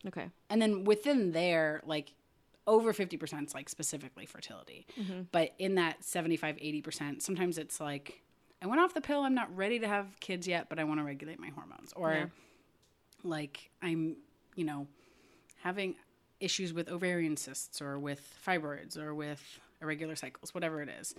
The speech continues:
Speaker 2: um, somewhere in the realm of, like, treating their reproductive health.
Speaker 1: Yeah.
Speaker 2: And then that other last, that would be, like, twenty-five, twenty percent of people. I mean, it's sort of a big, wide array of people 'cause it's,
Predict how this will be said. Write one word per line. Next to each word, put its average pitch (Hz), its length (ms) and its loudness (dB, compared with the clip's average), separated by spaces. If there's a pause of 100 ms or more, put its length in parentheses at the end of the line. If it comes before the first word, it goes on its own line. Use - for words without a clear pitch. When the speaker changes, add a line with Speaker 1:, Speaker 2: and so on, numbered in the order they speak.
(400)
Speaker 2:
um, 147 240 4
somewhere 185 500 8
in 156 100 6
the 156 80 4
realm 151 280 2
of, 139 140 -6
like, 139 280 -8
treating 139 520 -4 (100)
their 151 100 -4
reproductive 143 500 -8
health. - 360 -10 (160)
Speaker 1:
Yeah. 180 220 -6 (140)
Speaker 2:
And 196 120 6
then 214 120 6
that 202 200 6
other 240 320 6
last, 185 520 4
that 175 100 -4
would 170 100 -6
be, 165 120 -4
like, 156 380 -8
twenty-five, 160 560 2
twenty 165 320 0
percent 151 540 -4
of 156 120 -10
people. 151 520 -6
I 170 60 -8
mean, 156 280 0
it's - 300 -8
sort - 200 -4
of 403 100 -4
a 302 100 0 (280)
big, 170 360 -2 (360)
wide 151 400 -2
array 143 280 -8
of 135 140 -16
people 143 300 -6
'cause 156 200 -8
it's, - 360 -6